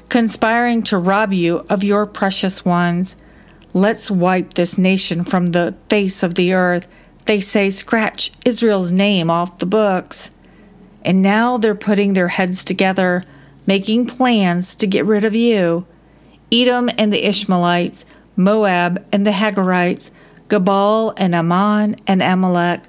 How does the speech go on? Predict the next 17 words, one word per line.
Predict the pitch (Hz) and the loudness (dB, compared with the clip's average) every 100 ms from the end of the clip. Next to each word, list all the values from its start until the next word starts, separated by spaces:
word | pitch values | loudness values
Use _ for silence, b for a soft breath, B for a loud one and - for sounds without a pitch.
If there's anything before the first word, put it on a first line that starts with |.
| B B B B | B B B B
Philistia | 247 254 277 262 220 190 175 - | 0 2 0 0 0 2 0 0
and | 208 214 | 0 0
the | 220 | -2
Tyrians, | 202 202 190 175 170 180 190 - B B B B | 0 0 2 0 0 -4 -6 -14 B B B B
and | 214 | 2
now | 226 247 262 277 233 | 4 2 2 0 -2
Assyria | 233 - 294 294 226 185 | -4 0 2 2 2 0
has | 180 190 175 | 0 -2 -2
joined | 190 175 175 180 | 0 2 2 2
up, | 175 170 B B B - | 2 -2 B B B 0
giving | 269 269 240 | 2 4 2
muscle | 233 254 233 196 | 2 0 -2 -2
to | 196 | -2
the | 180 | 0
gang | 196 185 220 247 196 185 | 0 2 2 2 0 0
of | - 180 | -2 0
Lot. | 185 208 190 139 - - | 0 2 2 0 -4 -12